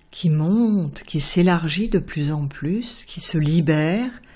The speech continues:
la vague de l'inspire et de l'expire, l'expire, et en même temps la vague de l'émotion parasite qui,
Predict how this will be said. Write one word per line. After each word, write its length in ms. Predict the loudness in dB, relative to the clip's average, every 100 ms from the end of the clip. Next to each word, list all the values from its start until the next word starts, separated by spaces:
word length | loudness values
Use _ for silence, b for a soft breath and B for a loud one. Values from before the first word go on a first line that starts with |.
| b b b b b -20 -20 -20 -6
la 180 | -2 0
vague 540 | 2 4 4 2 0
de 100 | -2
l'inspire 720 | 0 2 2 0 -2 -2 0
et 80 | 0
de 100 | 0
l'expire, 840 | 2 2 0 0 -6 -2 0 -2 -4
l'expire, 800 | -4 -4 -4 -6 -2 0 0 2
et 220 | 2 2 -2 B B B B -4
en 180 | 2 6
même 280 | 6 6 4
temps 320 | -2 -2 2
la 200 | 2 2
vague 640 | 2 2 4 2 2 0
de 120 | 2
l'émotion 600 | 2 4 4 2 0 0
parasite 720 | 0 -2 -2 -2 0 -2 -4 -12
qui, 300 | -6 -6